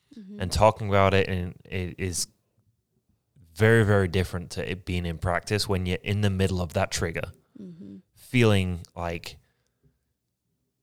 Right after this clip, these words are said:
Speaker 2: so much emotion, whether that's rage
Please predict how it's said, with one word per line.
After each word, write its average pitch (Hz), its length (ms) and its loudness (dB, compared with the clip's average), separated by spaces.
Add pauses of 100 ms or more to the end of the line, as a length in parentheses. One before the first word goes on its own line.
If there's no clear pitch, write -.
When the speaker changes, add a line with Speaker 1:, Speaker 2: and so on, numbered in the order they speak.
(300)
Speaker 2:
so - 400 6
much 113 200 0
emotion, 92 440 0
whether 85 200 -4
that's 92 220 -6
rage 87 580 0